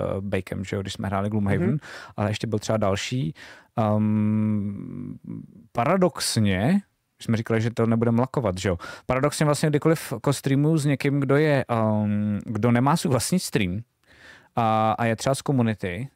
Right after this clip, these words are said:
Speaker 1: um, anebo to byl
Speaker 2: Mhm.
Speaker 1: Matyáš, tak, eh, nejsou, nejsou nikdy problémový z mý malý zkušenosti. A,
Speaker 2: Ano.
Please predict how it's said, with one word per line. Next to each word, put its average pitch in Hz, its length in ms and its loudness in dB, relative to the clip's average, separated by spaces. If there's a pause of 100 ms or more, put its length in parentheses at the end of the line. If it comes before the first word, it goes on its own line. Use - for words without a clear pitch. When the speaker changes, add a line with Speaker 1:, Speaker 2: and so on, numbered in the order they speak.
(180)
Speaker 1:
um, 104 580 -4
anebo 104 260 -2
to - 80 -2
byl 107 100 2
Speaker 2:
Mhm. 107 60 2
Speaker 1:
Matyáš, 101 440 -2
tak, - 260 -8
eh, 107 60 2 (200)
nejsou, 113 480 -2
nejsou 117 260 -6
nikdy 131 440 0
problémový 127 540 0
z 113 80 -2
mý 123 120 2
malý 117 180 0
zkušenosti. 110 600 -12 (600)
A, 117 80 0 (380)
Speaker 2:
Ano. 113 260 0